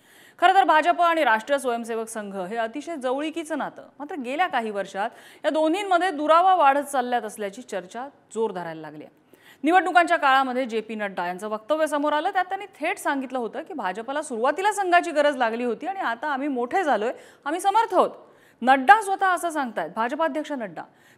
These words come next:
निवडणुकांचे निकाल भाजपसाठी खरं तर अनपेक्षित होते आणि त्यानंतर सरसंघचालक मोहन भागवत यांनी भाजपचे कान टोचले.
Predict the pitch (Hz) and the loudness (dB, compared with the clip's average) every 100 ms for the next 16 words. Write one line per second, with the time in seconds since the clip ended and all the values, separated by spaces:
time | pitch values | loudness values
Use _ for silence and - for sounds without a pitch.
0 | 233 294 403 381 381 370 370 285 285 294 | -2 2 2 4 4 4 0 -2 2 2
1 | 302 226 202 233 247 254 254 262 277 277 | 2 -4 -4 -4 -6 -4 -4 -2 0 0
2 | 294 359 370 330 285 339 359 359 349 370 | 0 -2 -4 -4 -4 -2 -4 -4 -6 -6
3 | 233 226 254 311 339 330 302 285 240 233 | -6 -8 -6 -4 -4 -2 -4 -2 -4 -6
4 | 226 220 214 233 202 185 170 202 214 247 | -8 -10 -8 -10 -8 -10 -8 -10 -10 -10
5 | 233 170 180 185 202 208 233 247 196 170 | -8 -8 -10 -14 -12 -8 -6 -6 -8 -10